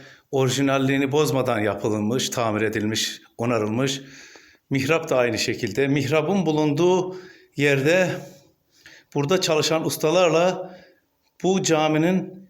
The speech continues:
yapılış tarihi bulunuyor. Böyle çekimlerimize bu şekilde devam ediyoruz. Her tarafın ahşaptan olduğunu görüyorsunuz.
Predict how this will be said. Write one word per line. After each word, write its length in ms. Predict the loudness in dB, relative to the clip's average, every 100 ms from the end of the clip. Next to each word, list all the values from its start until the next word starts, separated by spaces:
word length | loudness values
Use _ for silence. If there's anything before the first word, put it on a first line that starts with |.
| _ -4
yapılış 400 | -2 0 0 0
tarihi 720 | 2 2 2 0 -2 -6 -16 -20 _ _ -6
bulunuyor. 760 | -2 0 2 2 2 0 -6 -12 -20 _ _ _ _ _ _ _ _ _ _ _ _ _ _
Böyle 360 | -2 2 2 0
çekimlerimize 800 | -4 -2 0 2 2 0 2 0
bu 80 | -2
şekilde 640 | -2 -2 0 0 0 -4 -14 -20 _
devam 320 | -2 0 2 0
ediyoruz. 480 | 0 0 0 0
Her 160 | 0 0
tarafın 340 | 0 0 -2
ahşaptan 560 | 0 0 0 -2 0 0
olduğunu 380 | 0 0 0 0
görüyorsunuz. 840 | 0 0 0 -2 -4 -2 -2 -6